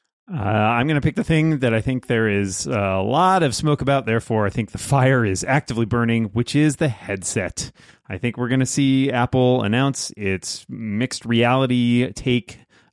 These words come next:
uh, its new platform, and the hardware that goes with that, even if it's something that is targeted more at developers in advance of something that's more consumer focused down the road.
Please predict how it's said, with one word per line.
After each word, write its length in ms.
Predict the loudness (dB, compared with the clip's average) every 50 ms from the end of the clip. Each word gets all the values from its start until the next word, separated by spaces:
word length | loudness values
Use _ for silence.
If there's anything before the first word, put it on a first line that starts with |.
| _
uh, 200 | -4 -4 -2 -2 -4
its 140 | -6 -4 -2
new 160 | -2 0 -2
platform, 840 | -2 -4 -2 -2 -2 -2 -4 -6 -4 -2 -2 0 0 -2 -2 -4 -6 -8 _ _ _ _ _ _ -12
and 420 | -8 -6 -4 -4 -4 -6 -8 -8
the 140 | -8 -8 -4
hardware 360 | -2 -2 0 0 2 2 2 2
that 120 | 0 -2
goes 220 | -2 -4 -4 -2 -2
with 160 | -2 0 0
that, 320 | 2 2 0 0 -2 _ _ _
even 240 | -4 -2 0 2 2
if 140 | 2 2 0
it's 160 | -2 -2 -2
something 380 | -2 -4 -2 -2 -2 0 0 2
that 120 | 2 0
is 180 | 0 -2 -4 -6
targeted 520 | -12 -8 -4 -2 -2 -2 0 -2 -2 -2
more 460 | -2 -2 0 0 2 2 2 2 2
at 200 | 0 -2 -4 -6
developers 880 | -8 -10 -8 -4 -2 0 0 0 -2 -2 0 0 2 2 2 0 -2 -4 -10
in 420 | -10 -8 -6 -4 -4 -4 -4 -6 -8 -12
advance 420 | -10 -6 -4 -4 -2 -4 -4 -6 -8
of 80 | -6 -6
something 320 | -6 -4 -2 -2 -4 -4
that's 180 | -4 -6 -6 -4
more 180 | -4 -4 -4
consumer 400 | -6 -8 -8 -6 -2 0 0 0
focused 440 | 0 0 0 -2 0 -2 -6 -6 -6
down 160 | -6 -6 -6 -8
the 80 | -6
road. 460 | -2 0 2 4 4 4 2 0 -2